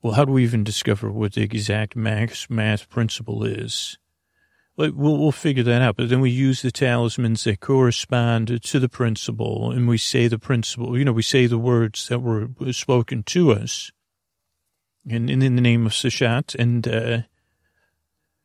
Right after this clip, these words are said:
we have to figure, we, we, we basically have to figure out why the, the, where's the flour and, uh, the other staples, uh, why isn't it flowing?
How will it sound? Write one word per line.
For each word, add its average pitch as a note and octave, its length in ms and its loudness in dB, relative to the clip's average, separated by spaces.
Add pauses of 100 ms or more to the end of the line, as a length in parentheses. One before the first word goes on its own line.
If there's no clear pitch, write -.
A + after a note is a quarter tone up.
(240)
we B2+ 380 4
have C3+ 100 4
to - 80 -10
figure, B2 260 -2
we, B2+ 200 0
we, C#3 200 2
we B2+ 140 -2
basically C3+ 400 2
have A2 80 2
to - 80 -18
figure A#2 280 0
out A2 120 0
why A#2 400 4
the, A2+ 140 -2
the, A2+ 380 -4
where's B2 400 2
the A#2+ 100 -4
flour A2 680 0
and, G#2 340 -4
uh, G#2 220 0
the A2+ 100 -2
other G#2+ 360 -2
staples, - 680 -4
uh, A2 320 -4 (880)
why A#2 200 2
isn't A#2 200 2
it G2+ 80 -4
flowing? A2 640 -2